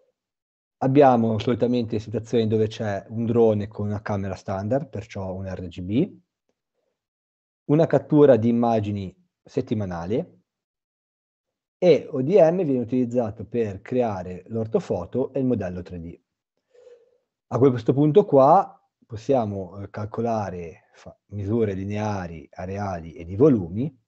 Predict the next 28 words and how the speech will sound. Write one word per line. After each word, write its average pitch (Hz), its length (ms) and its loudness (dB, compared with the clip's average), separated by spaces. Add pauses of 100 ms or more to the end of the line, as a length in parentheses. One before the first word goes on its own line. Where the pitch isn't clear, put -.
(540)
e, 147 520 4
eh, 87 560 -10
utilizzando 104 680 0
anche, 95 520 -10 (300)
eh, 82 220 -14
so-, 95 240 -14
eh, 95 200 -8
sto-, - 220 -10
eh, 92 100 -10
software 104 400 -6
esterni, 92 580 -4
per - 120 -18
esempio 90 480 -10
Cloud 95 320 -10
Compare 95 840 -8 (480)
o, 101 340 0
eh, 85 300 -4
probabilmente 98 640 -4
con 92 160 -8
l'ultima 95 240 -4
versione 98 420 -2
anche 95 240 -8
Q - 100 -10
gis 107 320 -2
potrebbe 90 460 -8
essere 85 500 -10
un, 85 320 -16
eh, 80 480 -16